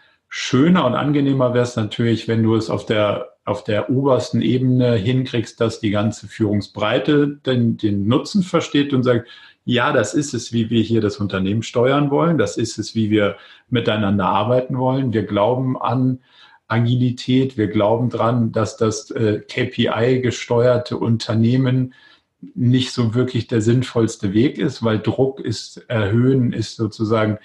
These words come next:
nicht der Ausweg, sondern wir müssen smarter drüber nachdenken, welche Ursachen kommen denn eigentlich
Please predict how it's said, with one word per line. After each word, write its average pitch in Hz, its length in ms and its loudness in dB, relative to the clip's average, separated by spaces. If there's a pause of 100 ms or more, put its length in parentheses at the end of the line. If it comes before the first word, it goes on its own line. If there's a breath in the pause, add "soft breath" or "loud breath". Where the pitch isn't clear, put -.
(180 loud breath)
nicht 117 260 0
der 107 140 0
Ausweg, 143 500 2
sondern 117 320 2
wir 107 60 0
müssen 113 280 -2
smarter 113 520 0
drüber 107 260 0
nachdenken, 120 600 -2
welche 110 260 -2
Ursachen 120 440 0
kommen 131 380 0
denn 127 220 0
eigentlich 123 720 -2